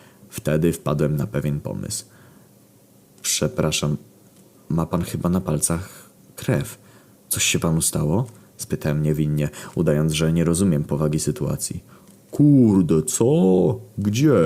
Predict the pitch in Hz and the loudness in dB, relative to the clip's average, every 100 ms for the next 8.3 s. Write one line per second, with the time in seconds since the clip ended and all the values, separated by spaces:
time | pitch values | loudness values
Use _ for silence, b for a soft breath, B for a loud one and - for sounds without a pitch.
0 | - - 50 - B B B - 87 82 | 2 0 -4 -8 B B B -4 0 0
1 | 80 87 80 87 82 76 85 80 78 - | 2 0 0 0 2 2 2 2 2 2
2 | 85 80 78 76 90 90 76 - - 80 | 2 4 2 2 2 2 2 -2 0 0
3 | 76 87 85 87 - B 104 85 85 92 | 0 0 0 0 -2 B -2 0 2 2
4 | 85 - - - - 80 76 78 78 76 | 2 -2 -4 -4 -2 0 0 0 0 -2
5 | 80 - 73 73 73 73 - 80 113 95 | -4 -2 -2 -2 -2 -4 -4 0 2 2
6 | 82 80 90 80 98 95 90 - 98 90 | 2 2 2 2 2 2 2 4 4 4
7 | 107 92 98 92 95 101 90 - 95 87 | 4 4 2 2 4 4 2 2 2 2
8 | - 78 - | 2 0 0